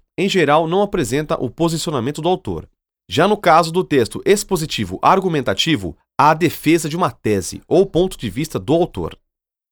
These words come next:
Verbete. Verbete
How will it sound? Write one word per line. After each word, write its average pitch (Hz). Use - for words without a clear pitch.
Verbete. 98
Verbete 139